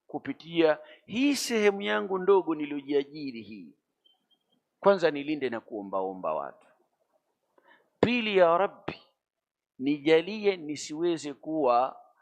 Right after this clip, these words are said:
na tamani vya watu, kwa sababu kipato changu kidogo, labda naweza kuona mtu ana hiki nikaanza kutamani. Wazhad fi ma inda nnas yuhibbuka nnas.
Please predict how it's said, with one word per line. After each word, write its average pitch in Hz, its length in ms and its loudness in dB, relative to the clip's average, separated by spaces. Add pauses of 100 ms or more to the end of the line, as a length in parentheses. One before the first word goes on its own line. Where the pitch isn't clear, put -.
(140)
na 147 240 0
tamani 165 580 0
vya 131 200 -4
watu, 156 380 2
kwa - 100 -20
sababu 139 180 -10
kipato 131 220 -10
changu 147 240 -6
kidogo, 143 320 -2
labda 147 100 -4
naweza 139 180 -4
kuona 143 200 -2
mtu 143 160 -6
ana 131 120 -4
hiki 160 220 -4
nikaanza 117 260 -6
kutamani. 73 580 -8 (1400)
Wazhad 151 500 2
fi 135 180 -10
ma 110 200 -6
inda 110 280 -6
nnas 143 640 -6 (440)
yuhibbuka 160 560 -6
nnas. - 640 -8